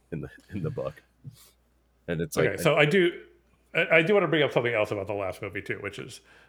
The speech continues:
Speaker 2: the last movie is called The Deathly Hallows, and they explain what the Deathly Hallows are to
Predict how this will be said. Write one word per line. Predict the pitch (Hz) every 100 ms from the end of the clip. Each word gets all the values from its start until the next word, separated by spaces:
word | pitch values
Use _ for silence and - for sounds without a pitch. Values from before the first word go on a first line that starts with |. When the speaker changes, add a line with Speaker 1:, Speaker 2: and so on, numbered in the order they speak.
| _
Speaker 2:
the | -
last | 147 160 160
movie | 135 135 123
is | 117 117 110 - - _ _
called | - - - 180 104 - - - - -
The | 123
Deathly | 123 120 - 107
Hallows, | 104 98 - 120
and | 120
they | 104
explain | 127 - - 147 165 107 - 113 117
what | - 120
the |
Deathly | 117 117 117
Hallows | 110 110 104 101
are | 110 - - - - _ _ _ _ _ _ _
to | - 110 90